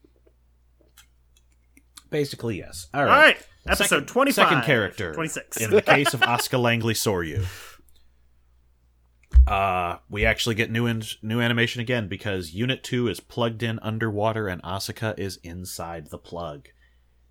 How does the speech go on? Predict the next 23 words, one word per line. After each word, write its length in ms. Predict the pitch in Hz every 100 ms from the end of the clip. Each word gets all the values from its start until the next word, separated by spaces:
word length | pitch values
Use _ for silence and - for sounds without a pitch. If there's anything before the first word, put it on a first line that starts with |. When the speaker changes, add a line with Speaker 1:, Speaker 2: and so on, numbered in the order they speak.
| -
Speaker 1:
At 100 | -
this 140 | 127
point, 460 | - 143 139 139 - _ _
two 180 | - 127
of 100 | 123
us 160 | 120 -
know 160 | 110
what 160 | 107 104
is 100 | 98
happening 400 | 120 107 113 101
here, 420 | 98 110 110 107 -
and 280 | 82 82
I'm 140 | 80 82
sorry, 280 | - 78 71
Matt. 120 | 69 - _ _ _
Speaker 2:
Also, 260 | - 127 127
this 180 | 113 110
is 120 | 113
probably 540 | - 110 101 110 104 98
not 260 | 101 98 -
in 160 | 110 107
the 140 | 113
original. 640 | 110 117 120 135 131 151